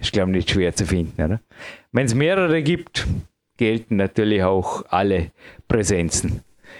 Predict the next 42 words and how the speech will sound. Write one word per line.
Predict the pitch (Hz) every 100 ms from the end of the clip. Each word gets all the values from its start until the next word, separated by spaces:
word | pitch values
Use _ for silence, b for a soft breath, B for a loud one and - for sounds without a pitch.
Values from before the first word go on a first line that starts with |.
| B B
Ich |
nehme | 110 104
an, | 98 104
es | 95 -
gibt | 107 -
mehrere, | 101 104 98 95 92
aber | 90 101
ich |
glaub, | 107 107
eine | 76 104 120 98
Hauptpräsenz, | 98 101 101 90 87 82 78
oder, | 92 92
unter | 92 -
der | 82 87
du | 90 90 90
weltbekannt | 110 120 - 95 90 87
bist, | - 107 - -
zumindest | 107 101 117 -
bei |
der | 98 95
Klettern. | - 92 - 80 _ _ B B B
Ich | - -
glaub, | 120 90
zu | -
finden, | 92 92 90 -
oder? | 85 95
Also | 92 95
zu | 98 - 110
erraten. | 92 82 82 - 82 - _ _ B B B B
Manche | 98 117 110
werden's | 110 113 110
vielleicht | 101 92 101
sogar | - 95 90
in | 98
der | 90
einen | 92 107 101
oder | 98 87
anderen | 90 95 92
Park-C-C-Sendung | 78 76 80 - 85 - 90 95 82 82 85 85
schon | 82 87
gehört | 82 80 -
haben. | - -